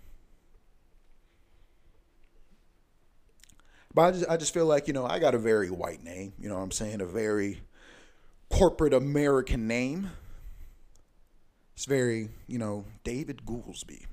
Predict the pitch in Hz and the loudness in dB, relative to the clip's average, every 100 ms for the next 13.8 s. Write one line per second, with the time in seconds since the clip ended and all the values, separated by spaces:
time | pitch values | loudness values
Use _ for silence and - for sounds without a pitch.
0 | - 104 98 - - - - _ - - | -14 -14 -14 -16 -20 -20 -20 _ -20 -20
1 | - - _ - 98 98 92 - - - | -20 -20 _ -12 -8 -8 -10 -16 -20 -20
2 | - - - - _ _ - - _ - | -20 -20 -20 -20 _ _ -20 -20 _ -20
3 | - - _ - 139 139 135 135 131 170 | -20 -20 _ 0 4 6 6 4 2 -2
4 | 151 135 123 165 147 151 135 123 131 127 | 0 2 2 0 0 0 2 0 0 0
5 | 139 123 117 107 - - - 160 147 - | 2 2 2 0 -8 -20 2 6 6 6
6 | 208 170 143 143 135 170 175 156 127 - | 4 2 0 -2 -2 -2 -2 -2 -4 -2
7 | 139 139 139 135 - - - - 123 127 | 0 2 0 -4 -10 -14 -20 -8 -2 2
8 | 123 135 156 135 123 131 - 139 127 110 | 4 2 0 -2 -2 -4 -2 -2 -2 -2
9 | 123 127 123 - 135 123 123 - 135 123 | -2 0 0 0 -2 -2 -4 -4 -4 -4
10 | 117 - - - - 139 135 127 - - | -4 -6 -8 -12 -4 0 0 -2 -4 -8
11 | 165 - 135 131 117 - 143 143 147 123 | -8 -6 -4 -2 -4 -2 -2 0 -2 -2
12 | 113 135 151 131 131 123 135 135 135 135 | -2 -2 -2 -2 -2 -2 0 2 2 0
13 | 131 - 135 131 135 131 135 131 | -2 -2 -2 0 0 0 -2 -4